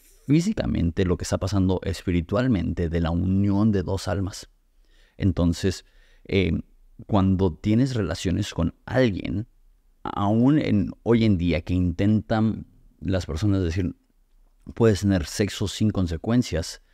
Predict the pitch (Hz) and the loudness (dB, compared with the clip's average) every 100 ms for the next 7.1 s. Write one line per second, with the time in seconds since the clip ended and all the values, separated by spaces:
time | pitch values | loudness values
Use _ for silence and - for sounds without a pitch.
0 | _ _ _ - 104 135 170 151 - 143 | _ _ _ -8 -2 0 0 -2 0 -2
1 | - 104 117 131 127 131 - 120 123 - | -2 0 2 2 2 0 0 -2 -2 -2
2 | 92 82 85 - - 85 101 113 - - | -2 -2 -4 -4 -6 -4 -2 -2 -2 -2
3 | 92 - 80 76 110 135 104 87 85 - | -4 -2 -4 -4 -2 -2 0 0 -2 -8
4 | _ _ 85 82 90 85 82 80 78 _ | _ _ -8 -2 0 0 0 -2 -4 _
5 | _ - 98 82 90 90 87 85 110 78 | _ -2 -2 0 0 2 2 0 -4 -4
6 | 85 78 76 76 80 78 90 127 104 82 | -4 -6 -6 -6 -6 -4 0 2 2 0